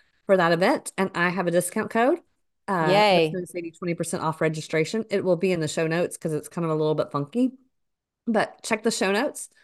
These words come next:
Speaker 1: Come out and join us. If it's a bucket list event you've always wanted to go to, like, there will be a whole group of us out there. I'll be out there for a whole week. Um, and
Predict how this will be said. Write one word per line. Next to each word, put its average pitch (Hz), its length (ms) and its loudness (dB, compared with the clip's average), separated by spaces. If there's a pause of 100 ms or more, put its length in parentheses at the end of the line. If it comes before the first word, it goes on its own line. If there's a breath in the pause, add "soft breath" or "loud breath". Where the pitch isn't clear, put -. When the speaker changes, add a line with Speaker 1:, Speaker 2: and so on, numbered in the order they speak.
(400)
Speaker 1:
Come 233 160 0
out 214 160 2
and 190 120 2
join 180 260 0
us. 269 260 0
If 214 180 -6
it's 180 160 -8
a 175 60 -4
bucket - 240 0
list 185 180 0
event 175 240 -2
you've 185 140 0
always 170 260 4
wanted 170 140 -2
to 165 80 -2
go 165 100 4
to, 240 460 0
like, 151 320 -4 (160)
there 170 120 2
will 170 80 4
be 170 100 4
a 160 60 4
whole 180 300 6
group 175 220 -4
of 151 80 -4
us 143 340 -4 (580)
out 165 160 0
there. 147 160 2
I'll 180 120 4
be 185 100 4
out 143 140 0
there 131 120 -4
for 143 140 -6
a - 20 -4
whole 139 160 0
week. 123 440 -4 (500)
Um, 135 480 -2 (600)
and 147 600 2